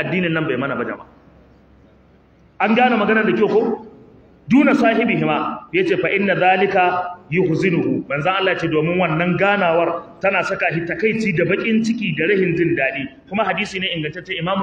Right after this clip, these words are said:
Bukhari da Muslim suka rawaito shi. An gane maganar da kyau ko? A wata ruwaya ya ce, "Wa an ibn Umar,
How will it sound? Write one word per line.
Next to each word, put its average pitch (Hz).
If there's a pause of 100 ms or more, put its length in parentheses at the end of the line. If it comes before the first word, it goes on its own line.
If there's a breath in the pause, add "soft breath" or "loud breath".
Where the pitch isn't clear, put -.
(100)
Bukhari 165
da 147
Muslim 151
suka 135
rawaito 120
shi. - (100)
An 190
gane 208
maganar 180
da 151
kyau 165
ko? - (1200)
A -
wata 277
ruwaya 262
ya 233
ce, 226
"Wa 202
an 226
ibn 285
Umar, 240